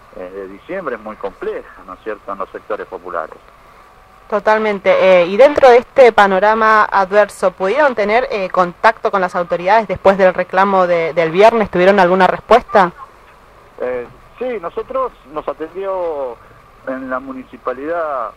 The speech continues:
Speaker 1: eh, Lucas Barberis y
Speaker 2: Ujú.
Speaker 1: Gonzalo Orellana. Lucas Barberis por, eh, la Dirección de Políticas Territoriales y, eh, Gonzalo Orellana, que es el encargado de, de este programa de Rosario Cuida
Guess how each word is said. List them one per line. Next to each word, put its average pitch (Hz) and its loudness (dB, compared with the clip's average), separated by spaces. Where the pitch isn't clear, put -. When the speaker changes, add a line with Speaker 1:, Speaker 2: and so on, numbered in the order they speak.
Speaker 1:
eh, 107 -8
Lucas 120 -8
Barberis 190 -8
y 190 -10
Speaker 2:
Ujú. 185 -6
Speaker 1:
Gonzalo 123 -8
Orellana. 180 -8
Lucas 120 -8
Barberis 127 -8
por, 92 -8
eh, 95 -12
la 95 -6
Dirección 98 -12
de 95 -12
Políticas 104 -14
Territoriales 190 -10
y, 107 -16
eh, 101 -8
Gonzalo 117 -8
Orellana, 131 -8
que 110 -14
es 110 -14
el 110 -10
encargado 110 -6
de, 95 -12
de 113 -10
este 104 -12
programa 113 -6
de 107 -4
Rosario 107 -10
Cuida 107 -10